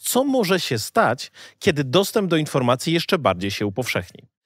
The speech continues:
Zauważyliście pewnie, że większość nowych zawodów powstaje w sferze usług, a nie produkcji. Dzisiaj spora część z nas nie wytwarza już dóbr fizycznych w fabrykach,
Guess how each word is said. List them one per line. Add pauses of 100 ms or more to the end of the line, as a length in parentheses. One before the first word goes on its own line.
(140)
Zauważyliście
pewnie,
że
większość
nowych
zawodów
powstaje
w
sferze
usług, (120)
a
nie
produkcji. (480)
Dzisiaj
spora
część
z
nas
nie
wytwarza
już
dóbr
fizycznych
w
fabrykach,